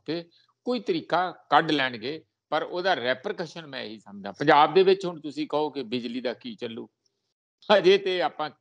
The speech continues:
ਨਾ ਹੀ ਡਿਸਕਸ ਕਰੀਏ ਤੇ ਚੰਗਾ। ਅਜੇ ਤੇ ਵੈਸੇ ਹੀ ਅਕਾਲੀ ਦਲ ਨੇ ਆਹ ਕੱਪ-, ਪੱਖੀਆਂ ਦਾ ਢੇਰ ਲਾਇਆ ਹੋਇਆ ਸੀ, ਜਿਹੜੀਆਂ ਹੱਥ ਵਾਲੀਆਂ ਐਂ ਹੁੰਦੀਆਂ, ਤੇ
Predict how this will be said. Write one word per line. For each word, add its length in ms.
ਨਾ 260
ਹੀ 80
ਡਿਸਕਸ 420
ਕਰੀਏ 320
ਤੇ 120
ਚੰਗਾ। 440
ਅਜੇ 160
ਤੇ 120
ਵੈਸੇ 460
ਹੀ 160
ਅਕਾਲੀ 340
ਦਲ 180
ਨੇ 120
ਆਹ 160
ਕੱਪ-, 420
ਪੱਖੀਆਂ 400
ਦਾ 120
ਢੇਰ 300
ਲਾਇਆ 340
ਹੋਇਆ 160
ਸੀ, 200
ਜਿਹੜੀਆਂ 280
ਹੱਥ 300
ਵਾਲੀਆਂ 380
ਐਂ 260
ਹੁੰਦੀਆਂ, 300
ਤੇ 640